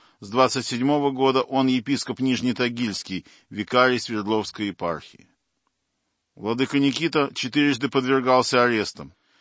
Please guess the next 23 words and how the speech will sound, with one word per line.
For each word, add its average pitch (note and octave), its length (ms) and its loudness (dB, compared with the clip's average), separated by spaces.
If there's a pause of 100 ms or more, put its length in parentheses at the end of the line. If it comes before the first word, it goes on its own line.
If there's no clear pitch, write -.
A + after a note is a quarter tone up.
(180)
Впервые C3+ 480 2
он C#3 180 4
был C#3+ 140 6
арестован C#3 540 4
в A2+ 140 -8
двадцать B2 320 0
четвёртом C3 560 2
году, G#2+ 360 0 (260)
затем B2 280 0
в A#2+ 40 0
двадцать A#2+ 380 2
пятом, C3+ 500 4
тридцатом B2 680 2
и A2 140 -10
тридцать A2 360 -6
седьмом. F#2+ 520 -6 (1080)
Обвинения B2+ 580 2
были B2+ 200 2
различные: B2 720 2 (380)
в - 60 -18
связях A#2+ 420 2
с - 20 -8
белочехами, A2+ 880 2